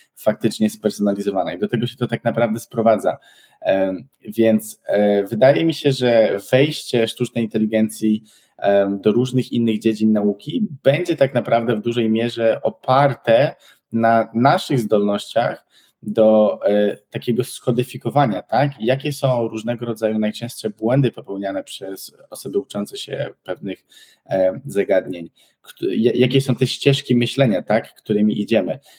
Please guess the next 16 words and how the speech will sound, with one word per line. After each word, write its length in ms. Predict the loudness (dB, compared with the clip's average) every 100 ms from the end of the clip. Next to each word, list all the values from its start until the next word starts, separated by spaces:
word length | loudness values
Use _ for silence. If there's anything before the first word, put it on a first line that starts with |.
| _
I 80 | 0
to 100 | 4
jest 380 | 6 4 -4 -6
naprawdę 640 | 0 2 4 4 4 2 0
fascynujący, 1200 | -2 -6 -4 0 2 2 -2 -4 0 2 0 -2 -2
em, 520 | 0 0 -2 -4 -10 _
proces, 600 | 2 2 2 -2 -2 -6
który 240 | _ -4
będzie 280 | -4 -4 -4
wymagał 640 | 0 2 2 4 4 2 -2 _ _ -20 -8
pewnie 300 | -2 2 4
jakiejś 340 | 4 2 0 -4
takiej 220 | -6 -6
wspólnej 460 | -18 -6 -2 0 2
pracy, 340 | 0 0 -2
tak? 360 | 0 0 -2